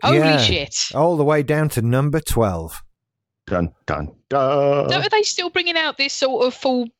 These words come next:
Speaker 1: full tilt mega edition of that? Or is, 'cause
Speaker 3: Uh,
Speaker 1: I
Speaker 2: Yeah.
Speaker 1: haven't heard anything more about that.
Speaker 3: I'm not sure when they launched it. Uh, let me see. Uh, uh, yes.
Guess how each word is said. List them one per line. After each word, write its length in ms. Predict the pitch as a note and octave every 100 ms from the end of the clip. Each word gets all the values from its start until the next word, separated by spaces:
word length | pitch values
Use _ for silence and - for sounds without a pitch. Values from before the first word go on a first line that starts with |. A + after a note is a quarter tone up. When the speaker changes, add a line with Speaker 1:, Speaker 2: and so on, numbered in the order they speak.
| _ _ -
Speaker 1:
full 520 | - B3 A#3 A3+ A3 _ -
tilt 440 | - A#3+ A3+ G#3 -
mega 500 | G#3+ A3 G#3+ G#3+ G#3+
edition 440 | G#3 G#3+ G#3+ G#3+
of 120 | G#3 -
that? 240 | A3 A3
Or 140 | F#3+ F#3
is, 180 | F3+ - _
'cause 100 | - -
Speaker 3:
Uh, 40 |
Speaker 1:
I 300 | C3 A#2 B2
Speaker 2:
Yeah. 120 | C#3
Speaker 1:
haven't 160 | D#3 A#3+
heard 140 | A#3+
anything 240 | A#3 A#3 A#3
more 160 | B3
about 260 | A3+ D#3 -
that. 280 | C#3+ D#3 A3 _ _ -
Speaker 3:
I'm 80 | C3+
not 160 | E3
sure 140 | - D#3
when 80 | C3+
they 60 |
launched 280 | G2+ G2 A2
it. 80 | A#2+
Uh, 260 | A2 G#2+ G#2+
let 140 | G#2+
me 60 | G#2
see. 300 | - F2 F2+
Uh, 300 | E2+ F2 E2+ - - - - - - - - - - - - _ - - - _ _ _ - - B2+
uh, 500 | B2+ C3 C3 C3 C3
yes. 640 | B2+ G#2 G2+ G2+ - -